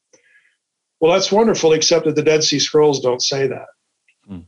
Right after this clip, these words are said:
Speaker 1: And neither does the Septuagint. So the Hebrew text from which the Septuagint was translated does not say that.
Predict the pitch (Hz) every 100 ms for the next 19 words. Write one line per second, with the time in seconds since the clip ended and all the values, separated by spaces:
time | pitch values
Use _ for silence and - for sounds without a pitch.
0 | _ _ _ - 147 160 165 151 139 -
1 | 151 - - 170 143 - - 143 135 180
2 | 180 156 165 156 - 147 143 139 - -
3 | 131 - 185 180 135 135 120 - 143 131
4 | 127 127 123 123 123 151 143 143 - 139
5 | 120 107